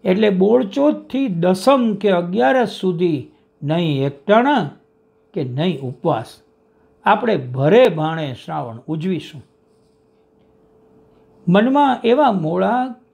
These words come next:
કે દસમ પછી મીઠાઈને ફરસાણ વધ્યા હોય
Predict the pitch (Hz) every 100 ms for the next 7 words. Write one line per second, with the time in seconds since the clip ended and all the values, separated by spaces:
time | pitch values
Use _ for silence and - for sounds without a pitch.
0 | _ - 220 156 180 180 262 240 226 190
1 | 262 269 226 151 160 151 202 226 233 233
2 | 202 - 165 160 202 208 143 123 120 156
3 | 233 180 139 123 127 208